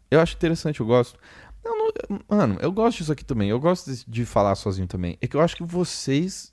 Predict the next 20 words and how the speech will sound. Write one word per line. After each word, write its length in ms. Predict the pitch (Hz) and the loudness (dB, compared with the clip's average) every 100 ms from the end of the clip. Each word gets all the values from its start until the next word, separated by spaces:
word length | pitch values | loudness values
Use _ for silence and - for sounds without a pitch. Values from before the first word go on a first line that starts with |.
| _ | _
não 320 | 76 104 127 | -10 -2 -2
devem 600 | 107 - 95 98 92 87 - - - - _ _ | 2 2 4 2 2 0 -4 -14 -20 -20 _ _
suportar 1080 | - - - 113 95 78 - 127 143 135 120 _ _ _ _ _ - | -14 -12 -2 2 4 2 2 0 0 -4 -10 _ _ _ _ _ -4
ouvir 600 | 104 90 98 87 123 - _ _ _ _ - | 0 0 0 -2 -4 -10 _ _ _ _ -8
cinquenta 460 | - 131 117 92 | -4 0 0 0
e 40 | 90 | 0
dois 200 | 92 90 | 0 0
minutos 420 | 87 71 135 - | -2 -4 -6 -6
de 160 | 95 90 | -2 0
mim 240 | 82 82 - _ _ _ _ _ _ | 0 -2 -8 _ _ _ _ _ _
falando 420 | - 92 90 92 | -2 0 0 0
de 120 | 90 | -4
cinquenta 440 | - 92 95 101 | -4 -4 -2 -2
mil 140 | 104 98 | -2 -2
tangentes. 580 | 104 95 87 82 - _ _ _ _ _ - | -2 0 0 -2 -8 _ _ _ _ _ 0
Talvez. 440 | 220 151 104 - _ _ _ _ | 2 4 2 -2 _ _ _ _
Se 300 | - - 220 | -12 -4 0
você 240 | 196 180 | 0 0
suporta, 500 | 160 135 123 135 131 - _ _ _ _ _ _ _ - | -4 4 6 6 2 -6 _ _ _ _ _ _ _ -2
é, 560 | 98 98 95 87 82 | 2 4 4 2 -2